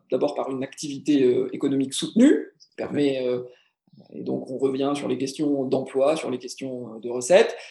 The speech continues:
Il va aussi falloir se poser des questions sur, euh, un certain nombre de, de,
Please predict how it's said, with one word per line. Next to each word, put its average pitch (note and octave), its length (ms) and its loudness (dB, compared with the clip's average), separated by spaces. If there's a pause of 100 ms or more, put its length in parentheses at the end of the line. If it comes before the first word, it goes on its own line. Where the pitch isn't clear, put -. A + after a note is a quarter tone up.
(140)
Il C#3+ 40 -2
va D#3+ 60 4
aussi E3+ 220 2
falloir F#3 260 10
se F#3 100 2
poser E3 240 2
des D#3 100 4
questions G3 380 2
sur, F#3 340 8
euh, C#3+ 140 4 (540)
un A#2+ 160 -14
certain C#3+ 320 -4
nombre D#3 280 0
de, C3+ 560 0
de, - 160 -14